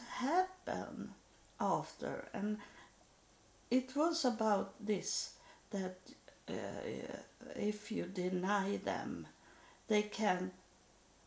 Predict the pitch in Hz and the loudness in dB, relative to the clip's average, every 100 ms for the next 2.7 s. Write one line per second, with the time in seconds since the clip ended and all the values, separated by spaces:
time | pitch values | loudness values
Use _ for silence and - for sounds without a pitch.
0 | - - - - - 220 196 202 185 185 | -4 -4 -4 -4 2 4 4 4 4 6
1 | 170 165 - - 208 - - 214 220 214 | 4 4 2 2 4 4 2 2 4 4
2 | 208 - - - - 202 196 | 2 0 0 0 0 0 0